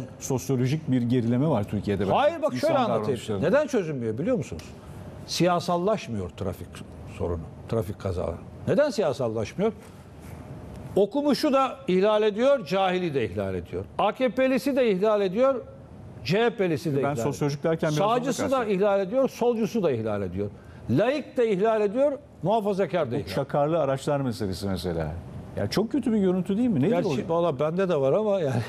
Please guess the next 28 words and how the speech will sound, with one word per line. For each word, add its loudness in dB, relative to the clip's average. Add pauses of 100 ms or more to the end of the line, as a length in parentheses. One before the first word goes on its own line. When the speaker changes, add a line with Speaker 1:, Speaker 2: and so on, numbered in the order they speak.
Speaker 1:
Ya 2
Sayın -2
İnce, 2
ne 2
olur. 2 (180)
Speaker 2:
<laughs> -10
Speaker 1:
Ya 0
bir 2
çağrıda 2
bulunuyorum 0
size. -2 (260)
Speaker 2:
Hı. -2 (420)
Speaker 1:
Benim 2
bir 4
önerim 2
var 0
vatandaş 0
olarak. 0
Yani 2
bu 2
ulaşım 2
konusuna 0
da 2 (720)
ilgili 4
birisi 0 (140)
olduğum 2
için. 0 (720)
İtfaiye, 2